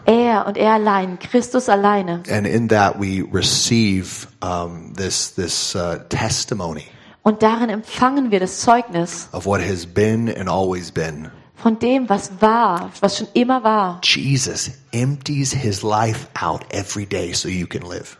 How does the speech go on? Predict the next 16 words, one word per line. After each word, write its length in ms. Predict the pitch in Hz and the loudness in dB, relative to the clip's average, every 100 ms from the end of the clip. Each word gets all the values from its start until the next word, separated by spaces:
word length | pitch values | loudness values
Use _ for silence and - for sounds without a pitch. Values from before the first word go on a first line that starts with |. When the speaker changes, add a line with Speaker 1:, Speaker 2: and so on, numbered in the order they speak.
| - | -12
Speaker 1:
Jesus 760 | 208 220 247 269 254 214 - - | -4 0 2 2 2 0 -2 -4
gießt 320 | 240 285 - | 0 0 2
sein 260 | 240 220 214 | 2 2 2
Leben 420 | 220 247 269 247 | 2 2 2 0
jeden 360 | 202 240 262 302 | 2 2 2 2
Tag 300 | 254 254 - 214 | 2 2 6 6
aus, 280 | 214 208 | 6 0
sodass 280 | 214 202 196 | 2 2 2
du 140 | 240 240 | 0 2
leben 260 | 233 226 | 2 0
kannst. 340 | 190 175 175 - | -2 -2 -2 -6
Speaker 2:
It's 160 | - - | -4 -2
so 120 | - | -4
powerful. 520 | - 71 85 - 107 | -4 -2 -2 -2 -4
And 100 | 104 | -2
this, 180 | 120 | -4